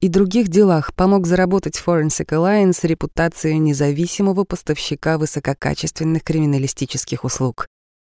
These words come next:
Но по-настоящему быстрому росту компании способствовали два запроса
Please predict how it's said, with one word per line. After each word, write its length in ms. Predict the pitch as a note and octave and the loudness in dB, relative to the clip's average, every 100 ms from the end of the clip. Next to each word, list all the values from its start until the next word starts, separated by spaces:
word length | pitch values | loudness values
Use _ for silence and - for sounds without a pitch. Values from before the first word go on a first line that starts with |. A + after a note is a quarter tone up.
| _ _ - | _ _ -8
Но 120 | E3 | -6
по-настоящему 800 | - D#3+ D#3 E3 F3 D#3+ D#3+ D#3+ | -2 -4 -2 0 0 0 0 -2
быстрому 580 | D3 F#3 G3+ - D#3+ D#3+ | 0 -2 -2 0 2 4
росту 280 | E3 - C#3 | 2 0 -2
компании 560 | D3 D3+ D#3 C#3 B2+ | 0 0 0 0 0
способствовали 920 | B2 - C#3+ E3+ D#3 - D#3 D3+ D3+ D3 | -2 -4 -2 -2 -4 -2 -2 2 0 0
два 280 | C3+ D3+ | 2 0
запроса 560 | C#3+ C#3+ - E3 - G3+ | 2 0 2 2 0 -4